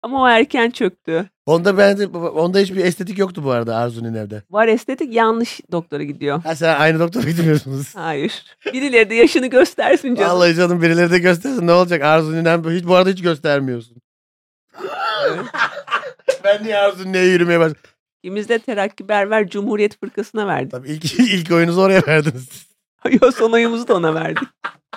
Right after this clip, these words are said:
Speaker 2: Cumhuriyet Halk Fırkası'na veriyorum ben oyumu. <laughs> İlk, yani ondan önce Arzu yoktur herhalde.
Speaker 1: Yoktur.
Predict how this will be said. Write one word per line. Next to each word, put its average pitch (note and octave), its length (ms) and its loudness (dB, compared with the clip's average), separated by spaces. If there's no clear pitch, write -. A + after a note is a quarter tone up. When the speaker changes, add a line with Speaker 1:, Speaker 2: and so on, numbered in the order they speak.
Speaker 2:
Cumhuriyet G3+ 420 -6
Halk G#3 220 2
Fırkası'na B2 580 -2
veriyorum G#2 380 0
ben F#2+ 80 -4
oyumu. F#2 200 -6
<laughs> - 220 -4
İlk, C3+ 400 -6
yani C3 200 2
ondan F3+ 320 2
önce F#3+ 180 6
Arzu F3+ 220 6
yoktur A#3 260 2
herhalde. G#2+ 300 2
Speaker 1:
Yoktur. - 340 -6